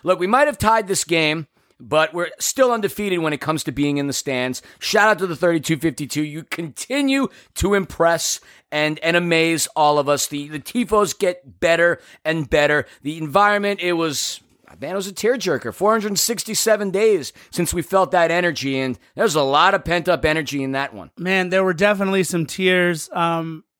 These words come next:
Speaker 2: you know, M L S celebrating Juneteenth with the special Juneteenth uniforms and uniform numbers. I'm not gonna lie, that Pablo Cisniega green kit was absolutely sick. I loved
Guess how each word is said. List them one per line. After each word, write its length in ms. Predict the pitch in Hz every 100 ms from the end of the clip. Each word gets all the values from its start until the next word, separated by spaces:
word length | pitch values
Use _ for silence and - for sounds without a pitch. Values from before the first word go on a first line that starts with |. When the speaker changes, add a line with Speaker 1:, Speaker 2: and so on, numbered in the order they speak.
| _ _ _ 196
Speaker 2:
you 80 |
know, 100 | 180
M 200 | 160 202
L 160 | 220 208
S 200 | 202 196
celebrating 560 | 226 220 202 214 214 160
Juneteenth 800 | 202 202 - 220 220 214 - - _ _ _
with 200 | 190 -
the 220 | 202 190
special 400 | 170 - 208 202
Juneteenth 560 | 156 185 208 - 202 151
uniforms 560 | 190 208 175 196 196 160
and 100 | 170
uniform 480 | 202 196 202 190
numbers. 460 | 190 185 185 180 - - - - _
I'm 100 | 214
not 140 | 226 175
gonna 140 | 156
lie, 220 | 151 147
that 180 | 139 139
Pablo 320 | 175 175 156
Cisniega 720 | 135 170 - 156 151 147 143
green 360 | 127 160 160 147
kit 300 | - 151 160
was 160 | 139 - -
absolutely 840 | 175 160 - - 113 123 160 110 104
sick. 640 | - - 185 175 - - _ _ -
I 80 | 147
loved 600 | 143 170 190 185 175